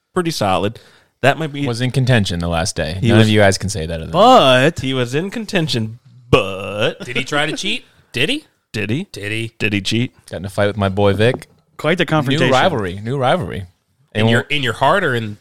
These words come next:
Speaker 4: the P G A Tour?
Speaker 2: Um, it, actually, both. I think. <laughs> I think both. I mean, I don't know. I, does anyone wanna get into this? I mean, I, I,
Speaker 3: Well, so
Speaker 2: I,
Speaker 3: for any of
Speaker 2: right
Speaker 3: our,
Speaker 2: or wrong?
Speaker 3: let's do it. For, so for our listeners, what happened? Daniel Berger hits his second shot on the par five sixteenth.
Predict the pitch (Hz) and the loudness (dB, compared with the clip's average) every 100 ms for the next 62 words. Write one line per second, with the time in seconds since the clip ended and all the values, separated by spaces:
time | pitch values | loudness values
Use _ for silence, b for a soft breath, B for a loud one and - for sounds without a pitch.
0 | - 117 117 107 98 101 - _ _ _ | -12 -4 -2 -2 -8 -10 -14 _ _ _
1 | 170 190 196 196 180 - _ _ _ _ | 0 2 0 -2 -6 -16 _ _ _ _
2 | 117 - _ - 190 - 139 135 311 - | -6 -6 _ -2 -2 -2 -4 -2 -4 -8
3 | - - - 123 - 127 127 - - - | -14 -6 -2 2 2 2 0 0 0 2
4 | 143 214 170 202 107 - 110 117 117 285 | 2 0 0 0 -2 -6 -4 0 0 -2
5 | 180 160 107 110 117 113 135 143 131 131 | -2 0 0 -2 -6 -6 -2 2 2 2
6 | 123 120 135 160 180 208 117 98 208 98 | 2 0 2 0 -2 -4 -2 -2 -2 -4
7 | 104 - - - _ 143 147 170 131 170 | -6 -8 -14 -16 _ 0 4 2 6 4
8 | 170 180 156 110 107 127 160 160 151 139 | 6 6 4 4 2 0 0 0 2 2
9 | - 131 160 170 156 143 175 - 143 127 | 0 0 2 4 4 4 2 0 0 0
10 | 131 127 127 123 120 101 139 139 127 127 | 0 0 0 0 -6 -4 0 0 0 0
11 | 127 127 123 110 135 123 117 123 117 113 | 0 -2 -4 -4 -4 -6 -2 -2 -2 -2
12 | 117 113 117 113 117 - 110 110 | -2 0 -2 -2 -6 -8 -8 -8